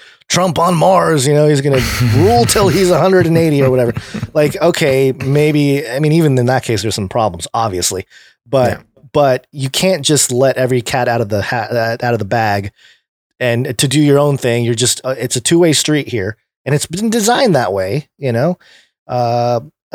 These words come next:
Speaker 1: but maybe that's what it is too. We, we had that conversation with Justin and, and Westfall, uh, last week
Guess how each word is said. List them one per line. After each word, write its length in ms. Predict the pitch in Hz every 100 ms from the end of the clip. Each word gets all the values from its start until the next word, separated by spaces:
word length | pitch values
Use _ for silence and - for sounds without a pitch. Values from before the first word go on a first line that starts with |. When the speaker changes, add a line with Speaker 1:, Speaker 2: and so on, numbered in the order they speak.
| 120
Speaker 1:
but 140 | 165
maybe 280 | 151 175 196
that's 280 | 170 170 -
what 80 | 175
it 80 | 165
is 160 | 165
too. 280 | - 202 143
We, 260 | 113 131 123
we 180 | 127 131
had 240 | 127 147
that 100 | 143
conversation 640 | 135 151 143 - 143 170 165
with 260 | 131 113
Justin 380 | 117 131 - 135
and, 240 | 120 117 123
and 100 | 120
Westfall, 640 | 123 - 127 123 156 156 156
uh, 60 |
last 340 | 107 110 117 -
week 280 | 131 190